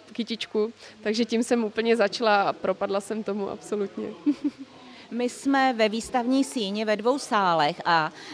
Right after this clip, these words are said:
Speaker 2: tady to skoro vypadá jako v nějakém deštném pralese.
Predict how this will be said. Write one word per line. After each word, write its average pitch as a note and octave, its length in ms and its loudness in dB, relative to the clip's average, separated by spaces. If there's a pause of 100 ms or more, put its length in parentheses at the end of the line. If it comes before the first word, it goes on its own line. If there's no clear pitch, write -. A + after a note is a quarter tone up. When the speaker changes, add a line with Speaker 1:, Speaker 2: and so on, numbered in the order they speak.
Speaker 2:
tady A#3+ 180 0
to D4+ 120 -2
skoro E4 300 -2
vypadá B3 480 0
jako B3 200 -2
v B3 40 -2
nějakém B3+ 520 0
deštném C4+ 640 -2 (100)
pralese. G3+ 640 0